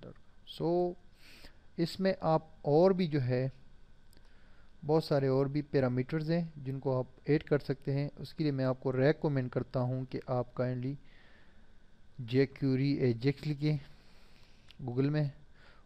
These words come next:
और jQuery की वेबसाइट पे जाए, ठीक है। ये jQuery के अपने वेबसाइट पे आपको बहुत सारे examples हैं और बहुत सारे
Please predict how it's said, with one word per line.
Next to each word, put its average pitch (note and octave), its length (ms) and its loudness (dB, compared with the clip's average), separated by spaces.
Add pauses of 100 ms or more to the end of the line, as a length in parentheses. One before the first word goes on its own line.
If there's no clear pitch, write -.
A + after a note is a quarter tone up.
(120)
और C3 120 -2
jQuery D#3 440 2
की D3 100 -2
वेबसाइट B2 480 2
पे A#2 100 -2
जाए, A2 240 -4
ठीक B2+ 160 -6
है। D#3+ 180 0
ये B2+ 180 2
jQuery C#3+ 260 -2
के C3+ 100 2
अपने D#3 240 2
वेबसाइट C3+ 400 0
पे C#3 80 0
आपको C3 200 -2
बहुत C#3 280 2
सारे C3 200 4
examples B2+ 560 0
हैं C3+ 220 -4
और C3 200 -8
बहुत B2+ 300 -4
सारे A#2+ 380 0